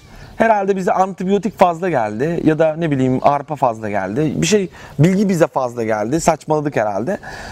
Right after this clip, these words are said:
Böyle sorular sormaya başladık. Ee, burcun ne diye bir şey yok arkadaşlar. Yani astroloji tamamen kişiseldir.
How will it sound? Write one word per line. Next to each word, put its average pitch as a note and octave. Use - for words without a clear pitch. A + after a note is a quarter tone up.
Böyle G#3+
sorular F3+
sormaya A2+
başladık. D3+
Ee, -
burcun G#3+
ne B3+
diye G#3+
bir F#3+
şey G#3+
yok F#3+
arkadaşlar. A2
Yani B2
astroloji F3+
tamamen G#3
kişiseldir. G#3+